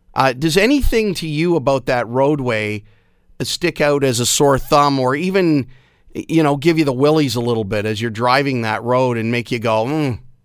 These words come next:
that's a weird thing," or, "I don't like how they designed that," or, you know, one of the things that's been discussed is guardrails. Should guardrails, uh, be put up, uh, up and down the Red Hill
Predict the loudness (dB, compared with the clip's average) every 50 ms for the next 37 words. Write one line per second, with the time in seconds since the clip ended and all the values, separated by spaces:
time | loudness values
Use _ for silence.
0 | _ _ _ _ _ -10 -10 -8 -6 -4 -4 -2 -2 -2 -2 -2 -4 -6 -8 -8
1 | -6 -4 -2 -2 -2 -2 -2 -2 -2 -2 -4 -4 -8 -14 _ _ _ _ _ -8
2 | -4 -2 0 0 0 0 0 -2 -2 -2 -4 -4 -6 -6 -4 -2 -2 0 0 0
3 | 0 0 2 2 4 4 2 2 2 0 0 -2 -4 -6 -6 -6 -8 -12 -20 -20
4 | _ _ _ _ _ -6 -4 -2 -2 -2 -6 -8 -16 -20 -20 -12 -4 0 2 4
5 | 4 4 2 2 0 0 0 0 0 -4 -6 -4 -2 -2 -2 -2 -4 -4 -2 -2
6 | -2 -2 -2 -4 -6 -6 -4 0 2 4 4 4 2 0 -2 -4 -6 -8 -14 -16
7 | -18 _ _ _ _ _ _ -10 -8 -6 -2 -2 -2 -2 0 2 2 2 2 2
8 | 0 0 0 0 -2 -2 -4 -6 -10 -12 -16 _ _ _ -10 -8 -8 -6 -6 -8
9 | -8 -8 -6 -2 -2 0 2 2 0 -2 _ _ _ _ _ _ _ _ _ _
10 | _ _ -6 -4 -2 -2 0 -2 0 0 2 2 2 2 2 0 0 0 -2 -2
11 | -2 -2 -2 -2 -2 -2 -2 -2 -4